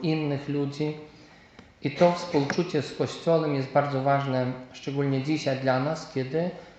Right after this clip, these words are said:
niestety zauważamy, że ludzie nie mają jakiegoś takiego wyczucia, gdzie mogą się zająć problemem innych ludzi. Na przykład Ewangelia o dobrym Samarytaninie.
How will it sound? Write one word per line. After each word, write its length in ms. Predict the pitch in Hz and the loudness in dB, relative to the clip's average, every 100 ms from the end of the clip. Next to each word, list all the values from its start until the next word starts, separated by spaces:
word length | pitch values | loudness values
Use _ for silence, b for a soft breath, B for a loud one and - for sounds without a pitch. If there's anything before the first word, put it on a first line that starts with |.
| B B - 127 131 135 | B B -14 -10 -6 -4
niestety 480 | 131 - 139 139 131 | -4 2 2 2 2
zauważamy, 720 | 135 123 123 123 131 135 127 | 2 2 2 2 2 2 0
że 140 | 123 | -2
ludzie 500 | 123 135 131 139 131 139 - B B - | -2 0 0 0 0 -2 -12 B B -4
nie 160 | 123 135 | 0 2
mają 400 | 139 170 143 127 | 4 2 2 2
jakiegoś 460 | 123 131 131 127 | 0 -2 -2 -2
takiego 420 | - 123 135 139 127 | -4 -4 -2 -2 0
wyczucia, 720 | 139 135 170 165 - 143 139 B B B - | 0 -2 -2 0 2 2 0 B B B -12
gdzie 160 | 131 135 | 0 2
mogą 360 | 135 147 139 135 | 4 4 4 0
się 220 | - 127 | -2 0
zająć 480 | 135 135 135 131 135 - - - - - - - - | 4 4 2 0 -4 -12 -18 -20 -20 -20 -20 -10 0
problemem 640 | 135 135 135 135 131 - | 0 4 4 4 2 2
innych 420 | 165 160 135 - | 4 4 4 0
ludzi. 280 | 131 120 120 | -2 -2 -4
Na 140 | 120 | -6
przykład 520 | 123 - - 139 - 131 | -4 -2 2 0 -2 -2
Ewangelia 600 | 131 127 135 143 135 123 | 0 2 0 0 0 0
o 40 | |
dobrym 380 | 131 127 127 123 | 0 2 0 0
Samarytaninie. 920 | - 127 127 123 131 127 127 117 | 0 2 2 0 0 2 0 -2